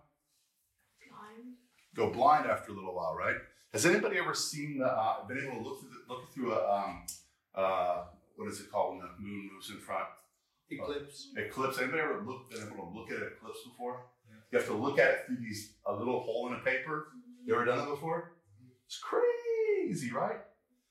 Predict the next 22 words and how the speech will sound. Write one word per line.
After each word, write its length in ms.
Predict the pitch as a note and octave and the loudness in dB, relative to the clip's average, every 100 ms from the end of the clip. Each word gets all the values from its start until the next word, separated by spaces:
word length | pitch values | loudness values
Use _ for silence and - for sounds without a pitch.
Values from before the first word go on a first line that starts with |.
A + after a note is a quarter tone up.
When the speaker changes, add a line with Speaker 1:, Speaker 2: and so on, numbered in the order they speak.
| _ - | _ -8
Speaker 2:
The 80 | C4+ | -6
thing 240 | - C4+ | -2 -2
is 180 | C4+ A#3+ | -2 0
so 600 | - - C4 D4+ D#4 - | 2 10 10 10 6 2
powerful 1160 | - - C#4 D4 C#4+ A#4+ - - G#2 - - - _ _ _ _ _ _ _ _ _ | -8 0 4 6 8 10 8 6 0 -2 -4 -8 _ _ _ _ _ _ _ _ _
that 180 | A#3+ G#3+ | 0 2
you 220 | E4 F4 - | 4 4 4
couldn't 240 | C4 A#3+ | 4 4
even 260 | A#3+ A#3 A#3 A#3 | 2 0 -4 4
look 260 | F4 F4 | 6 8
at 220 | F3 E3+ | 8 8
it 160 | G#3 - - _ - | 6 2 -14 _ -2
through 240 | B3+ A#3+ | 4 4
a 60 | A#3+ - | 4 2
teeny 640 | - - D4+ E4 D#4+ - | 2 4 6 6 6 4
tiny 640 | - B3+ C4 C#4 C4+ A#3 - | 0 2 4 4 4 2 0
hole 480 | - B4+ C#4 C#5+ - | 10 12 12 10 8
in 240 | - - - | 6 8 8
it 260 | - - - | 6 0 -8
with 280 | G3+ D4 - | 4 4 8
the 100 | C4 | 6
moon 800 | A#3+ B3 C#4 F4 F4+ C#4 B3 B3 | 8 6 6 10 10 10 8 4